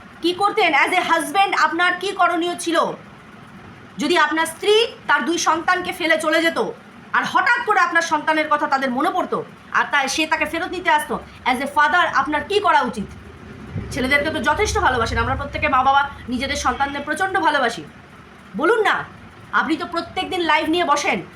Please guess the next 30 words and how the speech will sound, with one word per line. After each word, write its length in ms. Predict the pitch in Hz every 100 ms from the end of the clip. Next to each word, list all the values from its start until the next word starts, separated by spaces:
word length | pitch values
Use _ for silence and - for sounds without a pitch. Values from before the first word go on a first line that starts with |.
| - -
কমিউনিটি 440 | 262 349 381 392
পোস্টে 300 | 359 370 427
ওরকম 240 | 359 339
চোতা 340 | 320 311 285 349
লিখছেন, 380 | 320 - 381 294
তার 160 | 285
মানে 180 | 302 330
আপনি 200 | 311 302
যথেষ্ট 400 | 247 269 359 -
বকবক 380 | 269 262 254 330
করতে 260 | 294 247 302
পারেন, 240 | 269 165 139 - - - - -
নামে 240 | 240 285 330
সেবক 320 | 339 339 403
না, 180 | 466 311
বকতেও 340 | 302 - 320
পারেন। 220 | 214 151 147 - - - -
তাহলে 180 | 285 311
যখন 220 | 349 254
বকতে 320 | 311 - 392
পারেন, 300 | 370 330 285
উত্তরটা 360 | 311 349 359 359
দেবেন, 360 | 349 339 190 - - - -
চোখে 280 | - 233 320
চোখ 200 | 302 285
রেখে 200 | 320 330
উত্তর 220 | 320 -
দেবেন 300 | 320 320 262 147 - - - - - - - - - - - - - -
যে, 100 | 269
"হ্যাঁ, 240 | 320